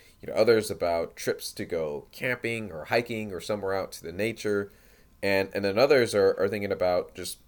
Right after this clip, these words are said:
long road trips that would plan and, you know, what the,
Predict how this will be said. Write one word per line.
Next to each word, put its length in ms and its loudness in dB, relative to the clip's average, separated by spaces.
long 480 0
road 260 2
trips 260 -12
that 180 -4
would 180 -12
plan 380 -8
and, 380 -8
you 100 -12
know, 240 -10
what 600 0
the, 300 -8